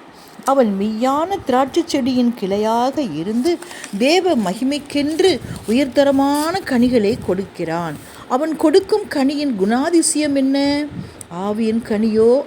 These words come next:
அன்பாகும். வெறுப்புக்கு பதில் அன்பு என்ற வார்த்தையும், அதிருப்தி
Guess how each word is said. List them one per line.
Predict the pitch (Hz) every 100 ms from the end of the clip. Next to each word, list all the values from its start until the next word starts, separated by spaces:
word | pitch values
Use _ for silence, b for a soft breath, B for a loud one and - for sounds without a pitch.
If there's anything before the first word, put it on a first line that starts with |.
| -
அன்பாகும். | 160 208 240 247 175 160 151 - - B B B -
வெறுப்புக்கு | 254 339 - 262 240 220
பதில் | 175 190 254 320 -
அன்பு | 175 226 254 269 180 -
என்ற | 156 151
வார்த்தையும், | 151 160 165 - 170 190 349 B B B
அதிருப்தி | 202 214 339 311 - 320 320